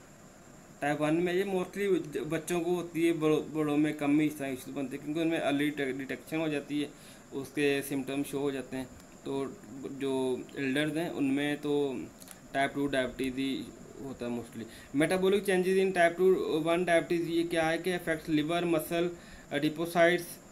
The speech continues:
अ, ये hyperglycemia काज करेगा, increase the hepatic, अ, production,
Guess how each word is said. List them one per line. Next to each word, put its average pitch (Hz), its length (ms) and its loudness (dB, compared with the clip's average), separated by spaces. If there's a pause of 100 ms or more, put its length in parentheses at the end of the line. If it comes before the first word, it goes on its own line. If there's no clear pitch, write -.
(220)
अ, 135 40 -4
ये 156 380 4
hyperglycemia 156 1400 0
काज 175 180 0
करेगा, 165 360 0
increase 156 340 0
the 147 440 2
hepatic, 143 320 -4 (540)
अ, 131 240 -2 (1200)
production, 143 480 0